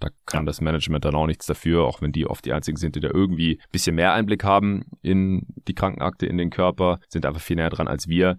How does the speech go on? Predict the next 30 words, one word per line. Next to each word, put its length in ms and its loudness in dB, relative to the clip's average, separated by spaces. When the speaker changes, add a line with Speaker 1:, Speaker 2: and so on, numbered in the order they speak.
Speaker 1:
Aber 200 0
klar, 300 2
das 460 -6
wiegt 320 -2
natürlich 300 0
so 100 4
oder 120 4
so 160 2
schwer, 440 4
egal 280 2
ob 100 -8
das 140 -8
damals 420 2
jetzt 160 -6
eine 40 -4
gute 200 -2
Entscheidung 340 0
oder 120 -4
eine 60 -2
schlechte 300 -4
Entscheidung 380 -4
war. 120 -4
Speaker 2:
Ja. 320 -10
Was 140 0
noch 140 2
dazu 240 2
kommt, 220 0
ist, 140 -2
dass 400 0
manchmal 920 4